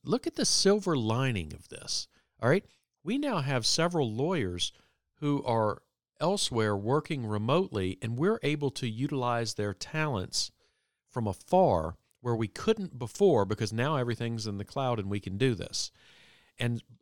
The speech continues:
before it would have to be, "No, you can't work for us, period." And we also have some very, very valuable staff members, paralegals,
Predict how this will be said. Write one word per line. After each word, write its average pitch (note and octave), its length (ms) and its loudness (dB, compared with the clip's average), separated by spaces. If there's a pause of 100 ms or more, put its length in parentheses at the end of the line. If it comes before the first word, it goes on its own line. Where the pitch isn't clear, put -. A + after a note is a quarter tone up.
(120)
before F#3+ 380 2
it A#2+ 60 0
would A2+ 140 2
have A#2+ 160 2
to A#2+ 80 -6
be, A2 140 2
"No, A2 200 0
you C#3 180 2
can't C3 280 -4
work A2+ 220 -2
for - 220 -8
us, - 220 -10
period." A2+ 320 -2 (1040)
And A2+ 100 0
we A2+ 100 4
also C#3+ 320 4
have G#2 240 -2
some G2+ 200 -4
very, A#2+ 380 -2
very A2 340 -2
valuable G2+ 560 -4
staff C3+ 480 0
members, F#2 400 -4
paralegals, G#2+ 800 -2